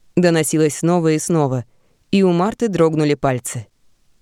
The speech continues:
Внутри у нее что-то шевельнулось. Захотелось хоть раз в жизни сделать что-нибудь для себя. Эдакий бунтарский порыв. Она уже опозорилась перед хорошо знакомыми людьми.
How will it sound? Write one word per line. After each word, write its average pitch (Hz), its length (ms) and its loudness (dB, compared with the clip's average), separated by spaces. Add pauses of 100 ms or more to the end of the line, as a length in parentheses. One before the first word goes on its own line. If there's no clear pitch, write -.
(180)
Внутри 202 480 0
у 247 60 2
нее 233 200 2
что-то 220 300 -2
шевельнулось. 208 800 0 (480)
Захотелось 180 640 0
хоть 165 200 -2
раз 175 180 2
в 160 60 -6
жизни 156 340 0
сделать 156 320 0
что-нибудь 156 500 -2
для 151 120 0
себя. 160 460 -2 (880)
Эдакий 226 400 2
бунтарский 170 640 0
порыв. 135 460 -2 (640)
Она 247 340 0
уже 220 220 2
опозорилась 190 640 0
перед 151 200 -2
хорошо 156 380 -2
знакомыми 147 560 0
людьми. 127 460 -4